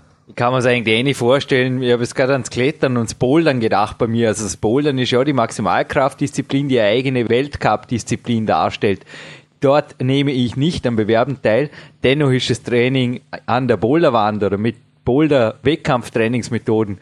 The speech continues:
gerade für mich, wo ich maximal relativ schwach bin, ist das absolut essentiell.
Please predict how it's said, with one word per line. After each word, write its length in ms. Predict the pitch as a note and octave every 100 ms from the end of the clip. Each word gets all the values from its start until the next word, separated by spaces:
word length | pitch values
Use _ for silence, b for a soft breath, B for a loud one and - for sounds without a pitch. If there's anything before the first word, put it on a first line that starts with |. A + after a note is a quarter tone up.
| B B
gerade 320 | - A2+ B2+ A2+
für 120 | A2
mich, 420 | A#2+ - - - b b
wo 140 | A2+ A#2+
ich 100 | A2+
maximal 560 | A2 - A#2+ G#2+ B2+
relativ 420 | A#2+ B2 B2 A#2+ -
schwach 380 | - G2+ C3
bin, 280 | - C3 C3+ B B B B _
ist 480 | C3 C3 - - -
das 400 | B2 A2+ G#2+ -
absolut 680 | - A#2 - C#3 A2+ A2 -
essentiell. 600 | B2+ B2+ B2 G2+ G#2+ A#2+